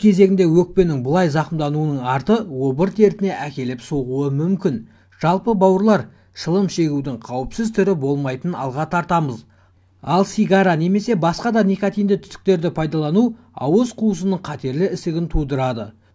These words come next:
Одан бөлек кальян жүрек ауруларына алып келеді. Кальян шегу, ол да сол темекі шегудей. Никотинге әуес болған ағза темекі не, кальян не бәрібір оны талап етіп тұрады.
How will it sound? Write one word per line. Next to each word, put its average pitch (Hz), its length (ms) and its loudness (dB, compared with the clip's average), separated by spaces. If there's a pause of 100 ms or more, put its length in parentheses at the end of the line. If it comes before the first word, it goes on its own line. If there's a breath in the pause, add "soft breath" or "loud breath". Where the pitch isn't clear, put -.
(160)
Одан 165 360 4
бөлек 247 320 4
кальян 139 400 0
жүрек 190 400 0
ауруларына 190 640 4
алып 123 400 -4
келеді. 135 400 0 (640)
Кальян 202 380 6
шегу, 254 580 2
ол 190 300 6
да 202 80 6
сол 156 240 0
темекі 165 380 2
шегудей. 156 580 0 (240)
Никотинге 247 640 2
әуес 226 240 6
болған 214 400 4
ағза 139 220 -2 (260)
темекі 240 480 6
не, 220 180 8 (200)
кальян 220 420 2
не 175 80 2
бәрібір 165 540 2 (240 soft breath)
оны 156 340 -2
талап 175 400 0
етіп - 240 -4
тұрады. 127 400 -8